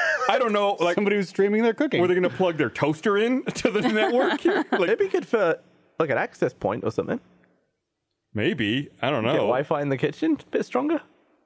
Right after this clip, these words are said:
Speaker 1: I have a good, I already have a good coverage. I mean, I don't worry about that.
Speaker 3: <laughs>
Speaker 1: Just so weird to me. I guess, like, and I, I, I can't even justify, like, maybe it was supposed to be a phone. It's like, it's Cat five cable and it's an R J forty-five jack. It's like, you,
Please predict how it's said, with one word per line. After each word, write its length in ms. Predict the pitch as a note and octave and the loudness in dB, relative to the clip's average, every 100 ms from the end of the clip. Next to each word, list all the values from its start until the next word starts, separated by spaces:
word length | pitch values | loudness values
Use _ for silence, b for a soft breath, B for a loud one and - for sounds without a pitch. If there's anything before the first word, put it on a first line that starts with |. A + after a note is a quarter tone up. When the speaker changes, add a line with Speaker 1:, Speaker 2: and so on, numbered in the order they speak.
| - | -4
Speaker 1:
I 60 | C3+ | -2
have 100 | F3+ | -2
a 40 | |
good, 340 | G#2+ A#2+ A#2+ - | -2 -4 -4 -4
I 60 | C3 | -2
already 200 | A3 E3+ | 0 0
have 100 | D#3+ | 0
a 40 | |
good 220 | C#3 C3 | 0 -2
coverage. 480 | - G#3 C3+ A2 C3+ | -2 -2 0 0 2
I 80 | C3 | 0
mean, 80 | C#3 | 0
I 60 | |
don't 180 | E3 D#3 | 0 0
worry 220 | B2 F3+ | 0 2
about 240 | A2 G#2+ A2 | 0 -2 0
that. 240 | A#2+ B2 B B | -2 -2 B B
Speaker 3:
<laughs> 160 | - | -4
Speaker 1:
Just 260 | E3+ D#3+ - | -4 -4 -2
so 120 | E3 | 0
weird 260 | C#3+ C#3 E3 | 2 2 0
to 80 | A2 | 0
me. 80 | A2 | 0
I 40 | |
guess, 180 | D3+ D3+ | 0 -2
like, 160 | C3+ - B B | -4 -6 B B
and 120 | F3+ | 0
I, 200 | F#3 F3+ | 0 0
I, 180 | E3+ F3 | 0 0
I 40 | |
can't 240 | E3 G3 A3 | 0 0 0
even 180 | F#3+ D#3 | 0 0
justify, 320 | E3+ E3+ D#3+ | -2 -2 -2
like, 160 | C3 C3+ | 0 0
maybe 240 | D#3 D#3+ | 0 2
it 40 | D#3+ | 0
was 60 | |
supposed 160 | D3+ D3+ | 0 -2
to 60 | C#3 | 0
be 80 | |
a 60 | A2+ | 0
phone. 260 | - G3 E3 | 0 -2 -2
It's 120 | B2 | -2
like, 120 | B2 b b b - | -4 b b b -2
it's 180 | A3+ - | -2 -2
Cat 300 | - D#3+ - | -4 -4 -2
five 280 | C#3+ D3 | 0 0
cable 520 | D3 D3+ C#3 D3+ E3 C#3+ | 0 0 2 2 2 2
and 200 | A2+ A2+ | 0 -4
it's 120 | - | -4
an 80 | D3 | -2
R 140 | D3+ | 0
J 140 | D3+ D3+ | 0 0
forty-five 680 | D#3+ D3 C#3 C#3 C#3 D#3 D3+ b b b b b | 0 0 0 0 0 -2 -6 b b b b b
jack. 400 | A#2 C3+ C#3+ D#3+ | -2 0 0 -4
It's 100 | - | -6
like, 80 | A2+ - _ _ _ _ _ A#2+ | -8 -8 _ _ _ _ _ -14
you, 180 | A#2 | -12